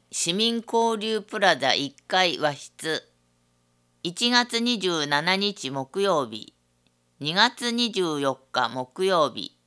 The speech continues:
十四時から十五時三十分。女性のための無料相談。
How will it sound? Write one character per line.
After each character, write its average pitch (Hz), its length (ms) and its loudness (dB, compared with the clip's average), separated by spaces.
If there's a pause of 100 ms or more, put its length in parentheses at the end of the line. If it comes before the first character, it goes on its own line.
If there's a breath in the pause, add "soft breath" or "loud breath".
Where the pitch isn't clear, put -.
(440)
十 233 380 0
四 233 180 4
時 190 160 -4
か 147 160 2
ら 117 180 4
十 196 380 0
五 190 160 0
時 185 100 -6
三 175 380 -2
十 160 120 -8 (200)
分。 104 180 -14 (1900)
女 165 160 0
性 254 320 4
の 247 160 0
た 240 140 2
め 233 160 0
の 202 120 0
無 156 160 -4
料 196 240 2
相 190 300 0
談。 123 300 -4